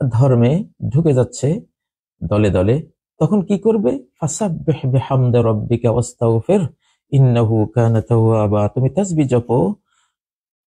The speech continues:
তোমার রবের প্রশংসা সহ এবং তার কাছে ক্ষমা চাও, তিনি তো তাওবা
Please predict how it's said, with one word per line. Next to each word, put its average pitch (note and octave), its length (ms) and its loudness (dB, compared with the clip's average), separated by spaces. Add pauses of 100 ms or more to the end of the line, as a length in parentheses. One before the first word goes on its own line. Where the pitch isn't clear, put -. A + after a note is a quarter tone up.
(500)
তোমার C3 380 4
রবের B2 400 2
প্রশংসা E3 440 -4
সহ C3 480 -4 (1120)
এবং C#3+ 500 0 (380)
তার C3+ 160 0
কাছে C3 300 -4
ক্ষমা A#2+ 300 0
চাও, E3 500 -2 (340)
তিনি A#2+ 200 2
তো A2 380 -2 (640)
তাওবা A#2 600 -2